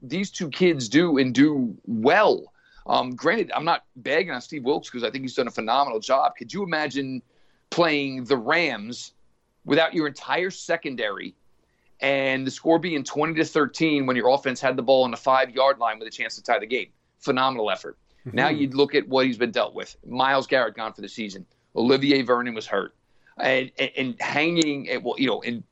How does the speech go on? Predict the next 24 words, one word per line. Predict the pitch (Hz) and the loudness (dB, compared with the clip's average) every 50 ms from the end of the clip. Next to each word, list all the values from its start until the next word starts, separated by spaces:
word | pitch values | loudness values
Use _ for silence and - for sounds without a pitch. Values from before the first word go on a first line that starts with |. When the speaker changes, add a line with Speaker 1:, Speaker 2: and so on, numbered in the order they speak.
| _ _ | _ _
Speaker 1:
beaten | - 170 - - 156 | -2 -2 -2 0 0
up | 139 131 - | 0 2 2
on | 131 120 | 0 0
Miami, | 120 120 120 113 110 110 107 104 104 - _ _ _ _ _ _ _ | 0 0 0 -2 -2 -4 -6 -6 -10 -12 _ _ _ _ _ _ _
hanging | - - - 147 156 165 175 170 165 156 | -16 -6 -4 -2 -2 -2 -2 -4 -6 -6
with | 147 139 - - | -6 -8 -8 -6
Pittsburgh, | - 131 120 113 - - 127 117 110 110 104 98 - _ _ _ _ _ _ | -4 -4 -4 -4 -2 0 2 2 2 0 -2 -4 -10 _ _ _ _ _ _
with | - 135 143 139 - | 0 0 0 0 0
your | - 131 120 120 | -2 -2 -2 -2
third | - _ - 147 139 147 147 143 139 131 | -2 _ 4 6 6 6 6 4 2 0
and | 123 123 120 | -2 -4 -8
fourth | - - 123 123 123 123 120 - | -6 -2 0 2 2 2 0 -2
defensive | - 104 - 120 113 - 113 104 | -6 -4 -4 -4 -4 -4 -4 -4
end | 113 110 104 101 | -4 -4 -4 -2
playing. | - 117 117 113 107 104 101 - _ _ _ _ _ | -2 0 0 0 -2 -4 -8 -14 _ _ _ _ _
They | 143 147 190 226 | 2 4 4 4
are | 233 220 | 2 -2
da-, | 185 139 - 151 147 156 147 151 147 - - | -4 -4 0 2 2 4 4 2 2 0 -4
right | - 123 165 185 - - | 0 0 0 0 0 -2
now, | 156 160 165 165 151 139 127 120 - _ _ _ _ | -6 -4 -2 0 2 2 0 0 -4 _ _ _ _
they | - 190 208 214 | -2 -2 0 0
had | 180 - 202 202 175 143 131 117 | -2 -2 -2 -2 -2 -2 0 0
their | 139 135 131 | 0 0 0
seventh | - - - - - - 151 151 156 156 151 147 - _ | -2 -8 -12 -4 0 0 0 0 0 -4 -6 -6 -10 _